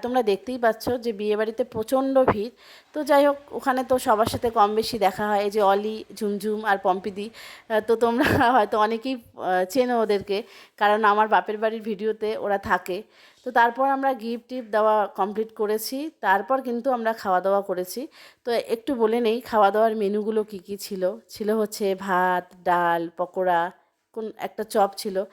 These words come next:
তারপর হচ্ছে কাঁঠাল চিংড়ি, তারপর পোলাও, দুই রকমের মাছ,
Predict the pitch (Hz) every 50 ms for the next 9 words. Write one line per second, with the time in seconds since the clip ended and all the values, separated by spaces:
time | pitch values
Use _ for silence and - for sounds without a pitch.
0 | _ - - - _ _ _ _ 214 196 208 214 214 254 247 247 247 240 233 240
1 | - - 294 320 302 - 202 180 - - 220 208 202 202 - 220 208 208 208 196
2 | 202 202 202 208 208 _ _ _ _ _ _ _ - 185 185 185 190 190 - 208
3 | 202 208 196 190 190 190 190 190 196 190 220 220 202 208 202 202 202 190 202 190
4 | 190 196 190 190 196 196 190 190 190 190 - - - -